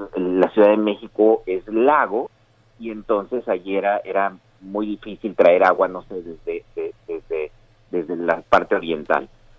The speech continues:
Eh, en cambio, de, de esta parte sí podía, sí podía venir. Eso tuvo una consecuencia en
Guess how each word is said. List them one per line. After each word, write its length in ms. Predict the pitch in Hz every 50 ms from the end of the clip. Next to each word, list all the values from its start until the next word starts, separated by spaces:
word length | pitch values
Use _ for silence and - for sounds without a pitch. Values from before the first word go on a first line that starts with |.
| _ _ _
Eh, 240 | - 107 107 104 -
en 140 | - 113 117
cambio, 320 | 110 147 139 143 143 151
de, 220 | 143 131 127 117 120 -
de 120 | 123 123
esta 200 | 127 131 - 147
parte 340 | 120 - 139 131 127 - 139 127 _
sí 100 | - 123
podía, 480 | - - 123 110 104 107 107 107 - - -
sí 80 | 117
podía 260 | - - 107 107 110
venir. 300 | 110 117 120 135 139 135 - _ _ _ _ _ _ -
Eso 240 | 170 180 - 220 202
tuvo 220 | - - 170 165
una 200 | 170 170 165 165
consecuencia 1040 | 156 - 156 151 147 - 151 - - 147 147 147 139 _ - 151 151 151 147 151 - -
en 360 | - 135 131 127 127 135 139